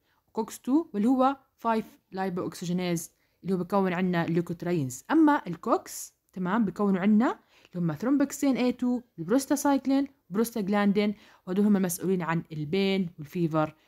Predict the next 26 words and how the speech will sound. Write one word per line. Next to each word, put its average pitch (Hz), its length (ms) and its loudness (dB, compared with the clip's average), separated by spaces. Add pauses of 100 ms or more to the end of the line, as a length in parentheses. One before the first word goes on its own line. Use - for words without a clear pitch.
(160)
وهاي 170 180 -2
المشاكل 160 480 -2
اللي 170 160 -6
بتصير. - 400 -10 (1200)
عنا 359 140 2
يا 349 40 6
جماعة 269 560 2 (2000)
الكوكس - 920 -2
وان، 185 140 0
الفرق 254 360 -6
بين 175 140 -4
كوكس - 440 -10
وان، 160 120 -2
كوكس 269 320 -6
تو، 175 180 -2
كوكس - 400 -6
وان، 143 160 -4
كوكس 294 320 -4
تو، 302 360 2 (540)
اثنين، 359 580 2 (340)
تمام، 247 420 0
بنفرزوا 269 560 2
لما 202 140 0
يكون 202 160 -4
عنا 175 360 -4
فيفر 330 480 4